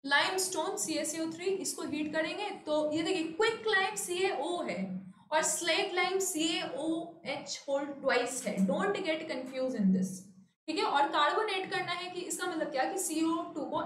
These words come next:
ऐड करना है, तो सी ए सी ओ थ्री बन जाएगा। And guys, you are not sharing the session, please share the session guys। हाँ, वॉल शाइन, वॉल पुट्टी, ठीक है, लगा देना एकदम चूना चमक जाएगा।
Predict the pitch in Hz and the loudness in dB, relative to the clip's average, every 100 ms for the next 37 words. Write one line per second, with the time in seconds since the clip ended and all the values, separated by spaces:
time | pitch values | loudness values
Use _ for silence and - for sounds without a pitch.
0 | - 208 214 233 214 196 185 185 190 - | 0 2 4 2 0 0 2 2 0 -2
1 | - 320 330 294 269 320 262 285 - 247 | -8 -2 0 0 -2 -4 -4 -6 -6 -4
2 | 233 208 190 185 - - - - - 262 | 0 4 6 6 4 -2 -8 -10 -8 -2
3 | 262 277 262 262 285 269 269 359 403 - | 0 4 4 4 2 0 2 2 4 0
4 | 233 214 214 - 220 240 269 - - 403 | 0 0 0 0 -4 -6 -8 -12 -4 2
5 | 392 392 - - - - - 254 220 233 | 4 4 0 -8 -18 -8 -4 0 0 -2
6 | - - 208 214 - - - 277 - 403 | -4 -6 -2 -2 -2 -6 -8 -8 -8 -8
7 | 269 - 330 359 - - _ _ _ _ | -6 -6 -6 -8 -12 -18 _ _ _ _
8 | _ _ _ - 294 294 254 269 294 311 | _ _ _ 0 4 4 6 6 6 4
9 | - 254 240 240 262 269 269 - 233 220 | 2 0 -2 0 0 0 -4 -6 -4 -4
10 | 294 349 202 202 - 240 247 247 202 196 | -2 -2 0 -2 -4 -2 0 0 0 0
11 | 208 214 208 214 - - 214 208 202 - | 0 0 0 -2 -2 -2 0 0 -4 -12